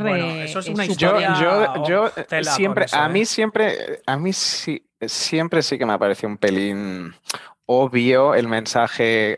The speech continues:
Speaker 3: de las clases que, y James Cameron hace un tipo de cine muy obvio en general, o sea, tú ves
Speaker 2: Mm.
Speaker 3: Avatar y es un poco la mi-,
Speaker 1: La
Speaker 3: lo
Speaker 1: es-,
Speaker 3: mismo, tienes
Speaker 1: sí.
Speaker 2: Ah,
Speaker 3: los
Speaker 2: sí.
Speaker 3: gentes que son buenos y los que son
Speaker 1: Los
Speaker 3: malos y eso
Speaker 1: ecologistas y los malos, básicamente,
Speaker 3: Sí, pero
Speaker 1: es
Speaker 3: en
Speaker 1: Avatar,
Speaker 3: esta,
Speaker 1: sí.
Speaker 3: en esta película es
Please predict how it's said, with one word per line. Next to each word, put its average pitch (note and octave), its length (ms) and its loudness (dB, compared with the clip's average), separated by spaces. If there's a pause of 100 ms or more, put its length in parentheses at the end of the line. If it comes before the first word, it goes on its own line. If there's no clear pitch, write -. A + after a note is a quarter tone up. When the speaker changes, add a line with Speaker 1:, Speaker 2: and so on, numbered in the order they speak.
(120)
Speaker 3:
de A2+ 100 -2
las G#2+ 220 0
clases G#2+ 380 0
que, A#2 180 0
y C3+ 180 2 (240)
James E3+ 220 0
Cameron D#3+ 380 0
hace A#2+ 400 0
un B2+ 100 -8
tipo C3 200 0
de A#2+ 60 4
cine B2 300 0
muy A2+ 380 -2
obvio F#2 380 0
en D#2+ 60 -14
general, E2+ 360 -2
o - 20 -4
sea, F2+ 140 -2
tú A2 120 -4
ves A#2+ 140 4
Speaker 2:
Mm. B2 40 2
Speaker 3:
Avatar B2 520 2
y A#2+ 100 -6
es G#2+ 100 -6
un A2+ 80 -16
poco A2+ 180 -2
la F2+ 120 -2
mi-, F2 100 -12 (100)
Speaker 1:
La G3 300 -2
Speaker 3:
lo E3+ 60 2
Speaker 1:
es-, E3+ 60 0
Speaker 3:
mismo, G#2 240 -2
tienes D3 300 2
Speaker 1:
sí. B2+ 100 -8
Speaker 2:
Ah, F3 160 0
Speaker 3:
los C3 160 2
Speaker 2:
sí. E3+ 60 -2
Speaker 3:
gentes E3 300 2
que D#3+ 120 0
son D3 160 -2
buenos A#3 420 0 (340)
y C#3 120 0
los C3+ 140 2
que C#3 80 -2
son D#3+ 140 -2
Speaker 1:
Los D#3+ 60 -6
Speaker 3:
malos E3 300 0
y D3 40 2
eso C#3+ 100 0
Speaker 1:
ecologistas A3+ 580 0
y G3 60 -8
los C#3+ 120 -4
malos, C3 340 -6
básicamente, C3+ 420 -4
Speaker 3:
Sí, G3+ 60 4
pero D#3+ 200 4
Speaker 1:
es - 60 -2
Speaker 3:
en D3+ 120 0
Speaker 1:
Avatar, E3+ 40 4
Speaker 3:
esta, F#3 200 0
Speaker 1:
sí. - 100 -2
Speaker 3:
en D3 100 0
esta F3+ 220 0
película F3+ 540 -2 (120)
es - 320 -6